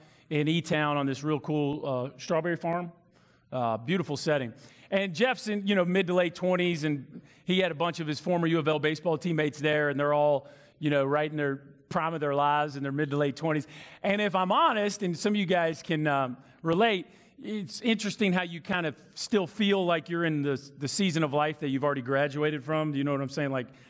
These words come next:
I don't feel as far removed from your all's table as I look. You know what I'm saying? And so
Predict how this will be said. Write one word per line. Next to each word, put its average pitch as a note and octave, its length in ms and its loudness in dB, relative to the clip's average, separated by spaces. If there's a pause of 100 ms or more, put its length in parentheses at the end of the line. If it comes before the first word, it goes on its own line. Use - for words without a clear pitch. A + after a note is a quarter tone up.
I E3 80 0
don't F3 180 -2
feel E3+ 220 2
as C#3 80 -2
far D#3 220 0
removed C#3+ 320 -2
from C3 120 -4
your C#3 140 2
all's B2+ 160 -2
table B2+ 320 -2
as A#2 140 -4
I A#2 80 -2
look. A#2 360 -4
You C#3 120 -4
know C#3 60 0
what C3+ 60 0
I'm B2+ 60 -2
saying? C#3 320 -2 (300)
And D#3+ 200 0
so F3 360 2